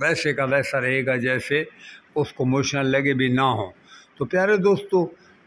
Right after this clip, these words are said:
آپ ان چیزوں پر نظر رکھا کریں اور جب بھی میں یہ بتاتا ہوں آپ، اور آپ دیکھتے ہیں تو وہ دوائیں جتنی یا کوئی دیسی نسخے ہوتے ہیں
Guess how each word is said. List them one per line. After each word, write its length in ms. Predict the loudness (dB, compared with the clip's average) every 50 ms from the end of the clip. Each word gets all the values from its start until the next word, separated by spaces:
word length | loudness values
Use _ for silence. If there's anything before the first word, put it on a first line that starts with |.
| _ -2
آپ 260 | 0 0 0 0 0 0
ان 200 | 0 0 0 0
چیزوں 320 | 0 0 0 2 0 0
پر 200 | 0 -2 -2 -2
نظر 320 | 0 0 0 0 0 0 0
رکھا 280 | -2 -2 0 -2 -2
کریں 420 | 0 0 0 0 2 2 2 0 0
اور 220 | 0 0 0 0
جب 240 | 0 0 0 0 0
بھی 120 | 0 0
میں 200 | 0 0 0 0
یہ 140 | 0 0 0
بتاتا 480 | -2 -2 -4 -2 -2 -2 -2 -2 -2 -2
ہوں 200 | 0 0 2 2
آپ، 260 | 2 0 -2 -4 -4
اور 180 | -2 0 0
آپ 180 | 0 0 0 -2 -2 -2
دیکھتے 340 | -2 -2 -2 -2 -4 -2
ہیں 140 | 0 0 -2 -2 _ -16 -20 -20 _ _ _ -6
تو 100 | -4 -2
وہ 160 | 0 0 0
دوائیں 520 | 0 0 0 0 2 2 2 2 0 0 0
جتنی 440 | -2 -2 -2 -2 0 0 2 2
یا 180 | 2 2 0 0
کوئی 240 | -2 -2 -2 -2 0
دیسی 320 | 0 -2 -2 -2 -2 -2
نسخے 380 | 0 0 -2 -2 -4 -4 -4 -2
ہوتے 320 | 0 -2 -2 -2 -2 -2
ہیں 160 | 0 0 -2